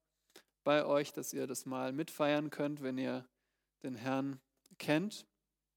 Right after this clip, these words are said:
Und dazu passt auch unser <clears throat> Bibelvers für diese Woche aus Wort im Herzen,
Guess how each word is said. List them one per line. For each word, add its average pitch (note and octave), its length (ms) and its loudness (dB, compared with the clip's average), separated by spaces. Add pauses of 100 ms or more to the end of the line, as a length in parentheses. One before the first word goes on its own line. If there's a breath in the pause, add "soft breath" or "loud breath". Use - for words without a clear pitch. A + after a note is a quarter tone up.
(180)
Und C#3 120 -2
dazu F3 280 8
passt - 320 4
auch D3+ 200 6
unser C#3 520 6 (100)
<clears throat> D3 420 2
Bibelvers D#3 920 4
für D#3+ 80 -4
diese C#3+ 220 0
Woche E3+ 240 4
aus D#3 240 2
Wort D#3 180 4
im D#3 100 -6
Herzen, F3 520 2